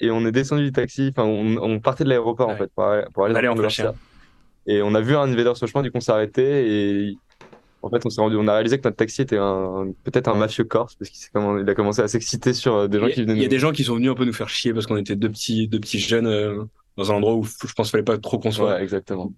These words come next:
Speaker 2: Et le chauffeur des taxis est sorti en, et juste, juste en disant deux mots, les a fait fuir en
Speaker 1: <laughs>
Speaker 2: courant. Je sais pas ce qu'il leur a dit, je suis pas corse,
Speaker 1: <laughs>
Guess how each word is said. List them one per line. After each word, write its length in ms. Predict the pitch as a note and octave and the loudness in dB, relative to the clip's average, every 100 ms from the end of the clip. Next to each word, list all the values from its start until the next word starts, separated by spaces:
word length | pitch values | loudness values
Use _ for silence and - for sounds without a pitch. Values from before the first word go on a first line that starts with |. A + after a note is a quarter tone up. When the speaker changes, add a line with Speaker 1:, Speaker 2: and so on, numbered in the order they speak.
| _ | _
Speaker 2:
Et 120 | A2 | -14
le 60 | G#2 | -8
chauffeur 260 | - C3+ C#3 | -4 0 0
des 40 | |
taxis 280 | B2 - D3+ | 0 -2 -2
est 60 | |
sorti 440 | B2+ A#2 - C3+ C3+ | -2 -4 -2 0 0
en, 480 | A2+ A2 G#2+ A2+ A#2 _ _ - | 0 -4 -6 -10 -16 _ _ -8
et 320 | - G#2+ A2+ | -2 0 0
juste, 320 | G2 E3 - | 2 0 2
juste 240 | C3+ D#3 D#3 | 2 2 2
en 60 | |
disant 220 | C#3 B2+ A#2+ | 2 2 2
deux 100 | B2+ | 2
mots, 140 | C#3+ | 2
les 120 | C#3 | 0
a 40 | A#2 | -2
fait 120 | A#2 | -4
fuir 320 | A2 C3+ C3 | -2 0 0
en 20 | A2+ A#2 A#2 | 2 0 0
Speaker 1:
<laughs> 20 | |
Speaker 2:
courant. 440 | - F3 D3+ F#3 - - - - _ _ - - - | 2 2 2 0 -2 -10 -14 -20 _ _ -16 -10 -6
Je 80 | A#2+ | -2
sais 120 | E3 | 0
pas 100 | E3+ | 0
ce 60 | E3 | 0
qu'il 120 | D3+ | 0
leur 100 | C3 | 2
a 60 | B2 | 2
dit, 100 | C#3 | -2
je 40 | |
suis 80 | A#2+ | -2
pas 100 | A2+ | -4
corse, 380 | C3+ B2 - - | 0 -2 -4 0
Speaker 1:
<laughs> 300 | C3+ - - | 0 0 -2